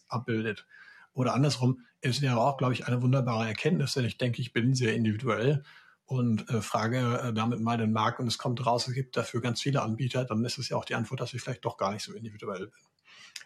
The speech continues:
Aber wenn wir mal bei den Standardlösungen bleiben, die ich am Markt finden kann, ähm, dann habe ich da f-, zwei weitere Fragen, die ich mir, äh, eigentlich stellen sollte.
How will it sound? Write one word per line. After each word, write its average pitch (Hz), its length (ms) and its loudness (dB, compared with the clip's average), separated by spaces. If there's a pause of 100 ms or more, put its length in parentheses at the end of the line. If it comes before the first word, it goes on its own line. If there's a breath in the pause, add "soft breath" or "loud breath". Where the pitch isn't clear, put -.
Aber 127 140 2
wenn 147 80 6
wir 135 100 6
mal 131 120 6
bei 127 120 4
den 123 220 4
Standardlösungen 127 640 4
bleiben, 127 340 6
die 170 100 8
ich 185 140 -2
am 147 120 2
Markt 147 320 0
finden 160 360 2
kann, 151 380 0 (500 loud breath)
ähm, 135 600 2
dann 135 380 4
habe 139 180 2
ich - 240 -4
da 123 540 4
f-, - 260 -14 (340)
zwei 117 340 2
weitere 123 320 2
Fragen, 110 420 2
die 117 140 0
ich - 280 -8
mir, 120 720 -2
äh, - 20 -6
eigentlich 117 300 -2
stellen 117 360 2
sollte. 113 520 0